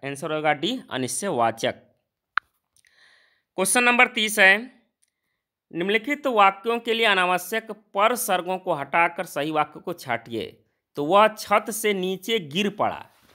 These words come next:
इसमें हो जाएगा बी आंसर, वह छत से नीचे गिर पड़ा। क्वेश्चन नंबर छब्बीस है, भारतीय अनुसंत-, अनुच्छेद, संविधान के अनुच्छेद दो सौ दस में निर्देशित है। तो भारतीय संविधान के अनुच्छेद दो सौ दस में क्या निर्देशित है?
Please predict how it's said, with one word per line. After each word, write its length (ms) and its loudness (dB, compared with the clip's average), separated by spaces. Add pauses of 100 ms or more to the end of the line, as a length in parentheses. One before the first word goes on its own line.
(260)
इसमें 240 -8
हो 100 0
जाएगा 320 4
बी 200 -6
आंसर, 480 -2
वह 200 4
छत 460 0
से 220 -6
नीचे 520 -6 (140)
गिर 240 -4
पड़ा। 360 -8 (680)
क्वेश्चन 260 0
नंबर 240 2
छब्बीस 360 -6
है, 60 0
भारतीय 380 0
अनुसंत-, 460 -6 (160)
अनुच्छेद, 1040 -2
संविधान 560 0
के 100 -4
अनुच्छेद 280 -4
दो 240 -2
सौ 180 -6
दस 320 -2
में 120 -4
निर्देशित 600 -6
है। 340 -2 (360)
तो 60 -10
भारतीय 320 2
संविधान 440 0
के 120 -6
अनुच्छेद 260 -6
दो 260 -2
सौ 140 -6
दस 280 -2
में 100 -6
क्या 160 0
निर्देशित 480 -6
है? 320 -4